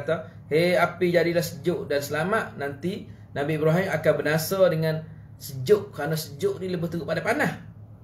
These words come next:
Nah. Ah, nampak tu? Sebab itulah. Ah, di sini tu api duk lu, lu, lu, lu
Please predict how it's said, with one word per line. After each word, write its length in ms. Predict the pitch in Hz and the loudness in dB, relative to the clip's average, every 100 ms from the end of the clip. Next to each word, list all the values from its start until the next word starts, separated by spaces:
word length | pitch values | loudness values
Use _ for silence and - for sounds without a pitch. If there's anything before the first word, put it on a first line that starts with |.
| - - - - - - - - - - - - 151 | -18 -18 -18 -18 -18 -18 -18 -18 -18 -20 -18 -12 -2
Nah. 240 | 180 135 104 - - - - - - - | 2 2 0 -4 -16 -18 -18 -18 -16 -4
Ah, 1120 | 107 139 160 175 180 180 180 175 175 170 165 | 0 2 4 4 2 2 2 2 2 2 2
nampak 320 | 165 165 160 | 2 2 0
tu? 160 | 220 - - - - - - | 0 -6 -10 -18 -18 -18 -8
Sebab 160 | 110 | -6
itulah. 240 | 139 190 208 - - - - - - - - 107 | 4 4 4 -2 -16 -18 -20 -20 -20 -20 -10 -2
Ah, 240 | 123 131 | 0 0
di 80 | 139 | 0
sini 400 | - 147 165 160 | -4 -2 -2 -2
tu 240 | 277 - - - - - - - - - - | -4 -6 -12 -20 -20 -18 -18 -18 -18 -16 -2
api 560 | 147 - 233 349 349 208 | -2 0 0 2 2 4
duk 160 | 196 | 2
lu, 480 | 175 180 170 160 151 | 4 6 6 4 4
lu, 320 | 156 156 147 | 4 2 2
lu, 320 | 147 151 | 0 -2
lu 20 | 147 | -2